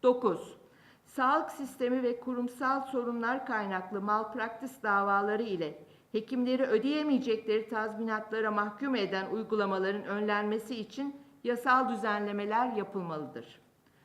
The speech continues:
On, hekimleri de hastaları da mağdur eden, hekimlere karşı şiddet kaynağı olan, halkın sağlığını tehlikeye atan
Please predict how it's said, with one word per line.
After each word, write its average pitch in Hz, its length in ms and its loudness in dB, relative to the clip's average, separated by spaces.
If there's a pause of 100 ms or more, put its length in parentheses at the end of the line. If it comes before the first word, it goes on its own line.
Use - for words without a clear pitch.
(280)
On, 185 440 2 (320)
hekimleri 285 680 2
de 262 300 0 (140)
hastaları 262 680 2
da 233 140 2
mağdur 220 440 2
eden, 208 460 2 (260)
hekimlere 269 640 2
karşı 233 400 2
şiddet 254 460 0
kaynağı 202 580 2
olan, 180 400 2 (280)
halkın 247 380 2
sağlığını 233 680 4
tehlikeye 233 560 2
atan 208 440 0